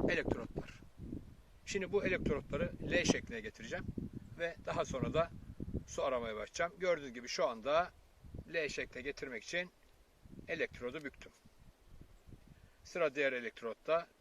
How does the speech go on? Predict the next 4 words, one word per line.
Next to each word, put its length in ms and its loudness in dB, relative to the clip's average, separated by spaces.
Diğer 180 0
elektrodu 580 -6
da 180 0
büktüm. 480 -6